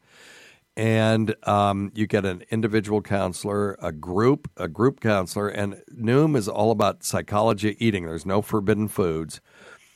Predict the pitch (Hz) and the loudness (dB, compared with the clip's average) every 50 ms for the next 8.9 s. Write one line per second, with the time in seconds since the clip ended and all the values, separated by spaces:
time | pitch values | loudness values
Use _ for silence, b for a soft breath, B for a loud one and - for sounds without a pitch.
0 | B B B 87 87 87 87 - 107 104 104 104 101 95 90 95 101 104 107 110 | B B B -6 -6 -6 -4 -4 -2 0 0 2 0 0 -2 0 0 2 2 4
1 | 113 113 104 95 - _ _ _ _ - - - 104 92 87 78 - 87 82 82 | 4 2 2 -2 -8 _ _ _ _ -14 -6 -2 -2 -2 -2 -2 -6 -6 -6 -6
2 | 87 95 92 - _ _ _ _ _ _ _ _ _ _ _ _ _ _ _ _ | -6 -8 -10 -10 _ _ _ _ _ _ _ _ _ _ _ _ _ _ _ _
3 | _ _ _ - - 90 85 90 85 85 87 - 107 101 98 87 87 92 95 104 | _ _ _ -14 -12 -8 -4 -2 -2 -2 -4 -4 -6 -6 -6 -4 -2 0 0 0
4 | 104 101 98 95 95 95 90 82 b b b b b b - 90 85 85 90 92 | 2 0 0 0 0 -2 -4 -6 b b b b b b -10 -10 -8 -4 -2 -2
5 | 92 - _ - - 120 117 - - 113 98 85 78 92 90 85 80 - - - | -4 -4 _ -2 0 0 0 0 0 -2 -2 0 -2 -4 -4 -4 -6 -6 -4 -4
6 | 92 92 90 78 - 82 - - 82 85 82 82 80 98 98 95 92 95 80 90 | -2 -2 -2 -4 -8 -12 -12 -12 -10 -8 -8 -6 -4 -2 -2 0 0 -2 -2 -4
7 | 85 82 - - - 92 87 87 87 85 85 85 87 82 78 - _ - - 92 | -6 -6 -6 -6 -6 -2 -2 0 0 0 -2 -2 -4 -6 -8 -10 _ -4 -2 -2
8 | 90 85 85 82 78 - - 82 71 78 85 98 107 113 110 101 95 | 0 0 -2 -4 -4 -6 -6 -6 -6 -6 -2 0 2 4 4 2 0